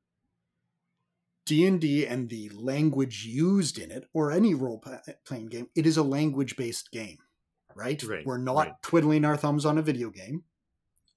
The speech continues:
Speaker 1: We
Speaker 2: <laughs>
Speaker 1: are telling stories together, and the rules,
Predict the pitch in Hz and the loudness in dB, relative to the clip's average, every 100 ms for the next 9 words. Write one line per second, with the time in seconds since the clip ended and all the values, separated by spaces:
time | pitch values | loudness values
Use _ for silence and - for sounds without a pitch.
0 | - 127 139 127 123 123 135 _ _ - | -8 0 2 2 0 -4 -8 _ _ -6
1 | 170 165 151 - 156 139 131 113 - 101 | 0 2 2 0 0 0 -2 -6 -12 -14
2 | 92 104 110 127 127 120 110 117 208 240 | -16 -16 -12 -8 -6 -6 -6 2 4 4
3 | - - 185 - - | 0 -8 -12 -12 -16